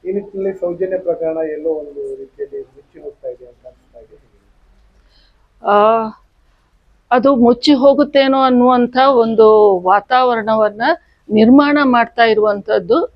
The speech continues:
Speaker 2: ನಮ್ಮೆಲ್ಲರಿಗೆ ಆತಂಕವನ್ನ ತರ್ತಾ ಇರುವಂಥದ್ದು. ವಾಸ್ತವಿಕವಾಗಿ ಕೆಲವರು ಅದು, ಆ, ಸೌಜನ್ಯ ಪ್ರಕರಣ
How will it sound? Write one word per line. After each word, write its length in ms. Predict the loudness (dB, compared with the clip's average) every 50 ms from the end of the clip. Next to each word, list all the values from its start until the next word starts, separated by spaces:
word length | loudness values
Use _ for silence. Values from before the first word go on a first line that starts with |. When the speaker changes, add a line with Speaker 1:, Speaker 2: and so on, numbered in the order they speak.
| _
Speaker 2:
ನಮ್ಮೆಲ್ಲರಿಗೆ 640 | -8 -4 -2 0 2 2 2 2 2 2 0 0 0
ಆತಂಕವನ್ನ 800 | -2 -4 -8 -10 -10 -6 -6 -6 -4 -2 -2 -2 -2 -2 -4 -6
ತರ್ತಾ 360 | -10 -10 -12 -10 _ -4 -4
ಇರುವಂಥದ್ದು. 680 | -4 -2 -4 -8 -10 -12 -12 -16 -18 -20 -20 _ _ _ _ _ _ _ _ -20 -20 -20 _ _ _ -2
ವಾಸ್ತವಿಕವಾಗಿ 1000 | 0 0 0 0 2 2 2 2 2 2 4 4 4 4 2 2 0 -2 -2 -4 -8 _ _ _ _ _ _
ಕೆಲವರು 720 | _ 2 4 4 4 4 4 2 2 2 2 2 0 -2 -6 -16 -20 _ _ -4
ಅದು, 520 | 0 2 4 4 4 4 2 0 -2 -6 _ _ _ _ _ 0
ಆ, 260 | 0 2 2 2 0
ಸೌಜನ್ಯ 520 | 0 0 0 0 2 2 0 0 0 -2
ಪ್ರಕರಣ 440 | -2 -2 -4 -2 0 0 0 2 2